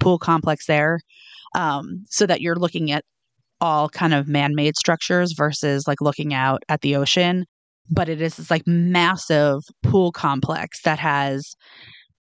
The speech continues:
two water slides, a lazy river, a splash area,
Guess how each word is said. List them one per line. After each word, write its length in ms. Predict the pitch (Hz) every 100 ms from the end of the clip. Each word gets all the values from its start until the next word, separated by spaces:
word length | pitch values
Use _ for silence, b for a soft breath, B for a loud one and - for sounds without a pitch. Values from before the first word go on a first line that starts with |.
| -
two 200 | - 226
water 320 | 202 190 170
slides, 720 | - 165 156 151 156 - -
a 80 | 180
lazy 460 | 175 170 175 175 175
river, 680 | 170 156 156 151 156 151 - B B B _
a 420 | 160 147 147 151 - -
splash 720 | - - - 175 185 190 190
area, 720 | 175 170 170 165 160 160 165